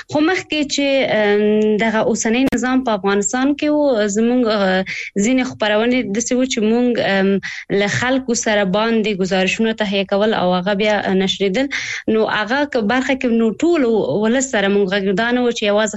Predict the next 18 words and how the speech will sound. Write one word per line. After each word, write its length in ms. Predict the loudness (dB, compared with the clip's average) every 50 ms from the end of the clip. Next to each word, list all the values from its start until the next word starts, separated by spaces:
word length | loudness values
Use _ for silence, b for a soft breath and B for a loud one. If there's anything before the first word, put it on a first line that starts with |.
| -8 -4
ښځینه 360 | -4 -2 0 2 2 2 2 0
اوسي 440 | 0 0 0 -2 -4 -4 -2 0
یا 240 | 0 2 0 0 -2 B B B B B B B
مشخص 600 | 0 0 0 0 -2 -4 -4 -2 -4 -2 -2 0
یوه 140 | 0 0 0
قشر 280 | 0 -2 -4 -2 -2
اوسي، 220 | -2 -2 -2 -2 -2
داسې 260 | 0 0 0 0 0
نه 140 | 0 2 2
و. 80 | 2
نو 140 | 2 2 2 0 -2 B B B B -2
مش-، 200 | 0 0 0 0
مختلف، 720 | 0 0 0 0 -2 -2 -4 -4 -2 0 0 -2 -2 -2 0
اه، 720 | 0 0 2 0 0 0 2 2 2 2 2 2 0 -2 -2
کسانو 460 | -2 -4 -4 -2 -2 0 0 0 0
سره 220 | 0 0 0 0
او 200 | 0 0 0 0
ځینې، 320 | 0 0 2 2 2 0